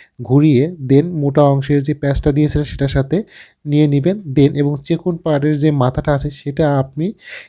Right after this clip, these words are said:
এই যে দুইটা পার্টের যে প্যাচ দিয়েছেন সেই প্যাচের ভিতর দিয়ে এই চিকন টায়ের অংশটাকে নিয়ে আসতে হবে এবং টায়ের শেষ মাথার দিকে মোটা পার্টের সাথে চিকন পার্টটা মিলিত করবেন। মিলানোর পরে টায়ের দুই অংশের মাথাটা ডান হাত দিয়ে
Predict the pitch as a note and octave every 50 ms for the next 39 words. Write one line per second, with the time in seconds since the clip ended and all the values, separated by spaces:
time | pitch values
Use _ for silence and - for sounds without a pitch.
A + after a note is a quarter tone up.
0 | _ - C#3+ D3+ D#3 D3+ C#3 D3 D3+ D3 E3+ D#3+ - - - C#3 C#3 C#3 C#3 D#3
1 | D3+ D3 D#3 D#3+ D#3 D#3 - D3+ C#3 C#3+ C#3 C3 C#3 D#3 D#3 D3+ - - C3 C#3+
2 | D3+ D3+ C3+ - - C#3 D3 D3 _ - D3 C#3+ C#3 D#3+ D#3 C#3+ C3 C#3 C#3 D#3
3 | D#3 D3 C#3 C3+ C#3 D3 C#3+ _ - D3 C#3+ C#3 C#3 - D#3+ C#3+ - D#3+ D#3+ E3
4 | F3+ F#3 _ _ _ - - C3 C3 C3+ C#3 C3 C3 C3 - - C#3+ C#3 C#3 C3+
5 | C#3 D3 F#3+ G#3+ - - - - - _ - C#3+ D3+ D3+ C#3+ B2 A#2 - - -
6 | A2+ A2+ A#2 A#2 B2 F#3 A#3 - _ _ _ _ _ - C3 C3+ C#3 C#3 C#3 C#3
7 | - C3 C#3 D3 D3 C#3+ D#3 E3 - - - D3+ D#3 D3+ - - C#3+ C#3 C3+ C#3
8 | D3 D3 C#3 C#3 C#3+ C3 C3+ C3+ C#3+ D#3+ G#3 _ _ - A#2 B2+ C3+ C3+ D3+ D3
9 | C#3 C#3+ C3+ C3+ C#3 D3 D3+ D#3+ F3 - _ - - - - - _ - - C3
10 | C3 D3 C#3 - D#3 C#3+ D#3 D#3 D3 - C#3+ C#3 C3+ C#3 - D#3 D3 D3 D3 C#3+
11 | D#3 D3+ - E3 D#3 D3 C#3+ C3+ C3+ F#3 G3+ B3 - D#3 D3+ D3 D3 D3+ D#3 D#3
12 | D#3+ D#3+ E3 E3+ E3 - F3+ E3+ B2+ B2 A#2+ - - - _ - - C#3 C#3 D3+
13 | D#3+ E3 E3+ E3 C#3+ B2+ C#3+ D3+ D#3 D3+ D3+ D3+ D3+ C#3+ C#3 E3 D#3 D3+ D3+ D3
14 | C#3 C#3 D#3 D#3 C#3 - B2 B2+ B2+ B2+ C3 C#3+ D3 C#3 - C#3+ C#3+ D3 C#3+ C#3
15 | C#3 E3 D#3 C#3+